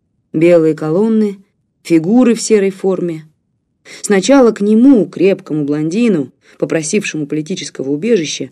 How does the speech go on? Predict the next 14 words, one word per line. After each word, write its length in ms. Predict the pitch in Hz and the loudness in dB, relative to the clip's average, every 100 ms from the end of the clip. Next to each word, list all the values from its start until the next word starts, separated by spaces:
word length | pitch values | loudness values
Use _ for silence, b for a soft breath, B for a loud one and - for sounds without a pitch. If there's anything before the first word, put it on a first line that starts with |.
| B | B
отнеслись 500 | 156 151 170 160 151 | -8 -2 -2 -2 -8
хорошо. 580 | - 185 220 - 135 - _ _ _ _ _ _ B | -6 -8 -8 -8 -10 -12 _ _ _ _ _ _ B
Сам 420 | - 202 220 226 | -2 0 2 2
гауляйтер 640 | 202 202 208 220 208 208 202 | 4 4 4 2 2 0 -2
Волк 680 | 175 196 220 147 - - _ b | -2 0 2 2 -2 -16 _ b
лично 500 | 180 220 226 - 226 | 4 4 2 0 0
беседовал 720 | 208 220 233 208 139 120 - | 0 -2 0 0 0 -4 -6
с 140 | - | -6
ним 280 | 156 139 - _ _ _ b | -6 -6 -8 _ _ _ b
и 100 | - | 2
назначил 600 | 185 175 151 156 147 196 185 | 4 4 2 2 2 -2 -2
перебежчику 760 | 185 160 143 139 - 151 175 | -4 0 2 0 -2 -6 -6
испытательный 720 | 165 156 151 135 160 180 214 | -4 -6 -4 -4 -2 -2 -2
срок, 580 | - 262 180 - - | -2 -2 -2 -6 -20